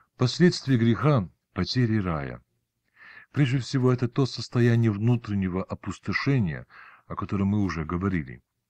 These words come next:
Кроме того, для человека как существа не только духовного, но и телесного, грех отразился и на его физическую сторону. В частности, искажается его родовая жизнь, поражаемая различными страстями.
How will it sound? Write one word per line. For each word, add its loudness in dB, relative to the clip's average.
Кроме 0
того, -2
для -2
человека -2
как -12
существа -8
не -2
только -4
духовного, -2
но -6
и -8
телесного, -4
грех 2
отразился 0
и 0
на 2
его 2
физическую -6
сторону. -14
В -18
частности, -4
искажается -2
его 0
родовая -2
жизнь, -10
поражаемая 0
различными -4
страстями. -12